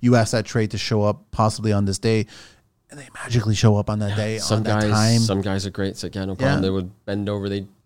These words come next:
Speaker 2: know, take a bullet for you, and some guys just, no.
Speaker 1: But I guess, like, you think, Tony, that it has a lot to do with you're irreplaceable. I can find another G C somewhere else, and I can get another job elsewhere.
Speaker 2: <sighs>
Speaker 1: Maybe make a m-, a
Speaker 2: I, I
Speaker 1: point
Speaker 2: do.
Speaker 1: more.
Speaker 2: I think, I think, um,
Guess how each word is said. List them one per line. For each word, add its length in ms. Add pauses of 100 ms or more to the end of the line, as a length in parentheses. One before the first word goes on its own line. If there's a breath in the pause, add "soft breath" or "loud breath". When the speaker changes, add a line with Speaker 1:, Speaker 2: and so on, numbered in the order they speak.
(100)
Speaker 2:
know, 80
take 160
a 60
bullet 300
for 200
you, 60
and 120
some 180
guys 400
just, 320 (460)
no. 260 (280)
Speaker 1:
But 80
I 40
guess, 400
like, 180 (600)
you 220
think, 260
Tony, 220
that 160
it 100
has 220
a 60
lot 200
to 80
do 220
with 260 (1200)
you're 340
irreplaceable. 600
I 120
can 120
find 240
another 260
G 200
C 160
somewhere 300
else, 220
and 80
I 60
can 100
get 120
another 220
job 300 (200)
elsewhere. 400 (100)
Speaker 2:
<sighs> 60
Speaker 1:
Maybe 380
make 240
a 40
m-, 220
a 40
Speaker 2:
I, 100
I 40
Speaker 1:
point 180
Speaker 2:
do. 160
Speaker 1:
more. 200 (140)
Speaker 2:
I 80
think, 320
I 80
think, 340
um, 540